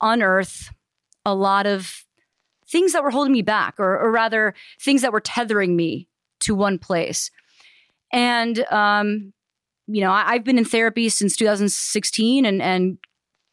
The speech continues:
think it's one of the best things, um, anyone could ever do, certainly something that I've done. And by getting to know myself, it doesn't mean that I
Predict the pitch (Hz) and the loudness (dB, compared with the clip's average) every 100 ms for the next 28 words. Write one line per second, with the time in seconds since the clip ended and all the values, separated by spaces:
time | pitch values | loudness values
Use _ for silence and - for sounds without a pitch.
0 | - - 233 214 208 196 208 185 156 214 | -20 -8 -4 -4 -4 -2 0 -2 -2 -4
1 | 208 - 208 175 - - _ _ 190 180 | -2 0 0 -2 -8 -18 _ _ 0 2
2 | 180 - 214 233 208 190 196 180 170 190 | 0 0 2 4 2 0 -2 -2 0 0
3 | - 208 190 175 180 - 185 175 180 190 | 0 -2 0 0 -2 -4 -2 -2 0 0
4 | 190 185 165 165 160 - - - - - | 0 0 0 -2 -6 -14 -20 -20 -20 -20
5 | - _ _ 277 285 285 - _ - - | -20 _ _ -2 2 0 -2 _ -20 -4
6 | 294 277 262 359 381 277 220 220 247 269 | -2 -2 -2 -2 0 2 2 2 0 -2
7 | 277 277 277 - - _ _ 285 247 - | -2 -2 -4 -10 -20 _ _ -4 -2 -2
8 | 330 440 311 214 214 240 220 190 185 190 | -2 -2 -2 -2 0 0 0 -2 -2 -4
9 | - 196 196 202 190 | -2 -2 0 -2 -4